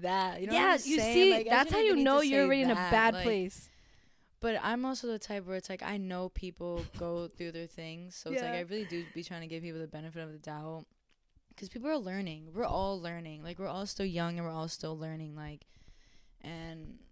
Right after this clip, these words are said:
Speaker 1: with my relationship right now, my person's young and he's never been in a relationship besides right now. And so he's learning. So there's a lot that, like,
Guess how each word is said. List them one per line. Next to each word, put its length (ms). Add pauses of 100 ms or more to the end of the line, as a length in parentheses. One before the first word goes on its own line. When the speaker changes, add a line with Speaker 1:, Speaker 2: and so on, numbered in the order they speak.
(100)
Speaker 1:
with 160
my 160
relationship 360
right 160
now, 260
my 220
person's 480
young 500
and 160
he's 160
never 240
been 160
in 60
a 20
relationship 560
besides 420
right 200
now. 440
And 140
so 160
he's 220
learning. 400
So 160
there's 160
a 60
lot 340
that, 180
like, 280